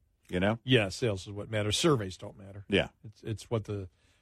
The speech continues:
Speaker 2: what the actual sales,
Speaker 1: The good
Speaker 2: uh,
Speaker 1: news
Speaker 2: is.
Speaker 1: is there are probably some bargains to be had on Bud Light and Ben and Jerry's ice cream.
Speaker 2: Maybe soon Ben and Jerry's.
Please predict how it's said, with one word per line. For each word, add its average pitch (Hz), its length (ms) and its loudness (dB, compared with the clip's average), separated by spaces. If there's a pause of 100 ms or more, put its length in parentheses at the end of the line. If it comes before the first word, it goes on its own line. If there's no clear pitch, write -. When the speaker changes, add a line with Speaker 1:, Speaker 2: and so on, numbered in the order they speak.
(200)
Speaker 2:
what 113 200 2
the 117 340 2
actual 107 440 2
sales, 104 760 -4
Speaker 1:
The - 80 4
good 277 140 8
Speaker 2:
uh, - 40 2
Speaker 1:
news 135 200 6
Speaker 2:
is. 101 120 4
Speaker 1:
is - 180 -6 (680)
there 220 100 10
are 214 60 4
probably 170 420 6
some 104 220 2
bargains 107 480 4
to 80 60 -12
be 80 140 -2
had 85 220 2
on 82 160 0
Bud 98 220 6
Light 95 280 2 (100)
and 127 300 2
Ben 110 160 4
and 113 140 2
Jerry's 107 320 0
ice - 220 0
cream. - 220 -16 (200)
Speaker 2:
Maybe 180 640 0
soon 147 340 -2
Ben 117 220 2
and 113 140 -4
Jerry's. 110 560 -12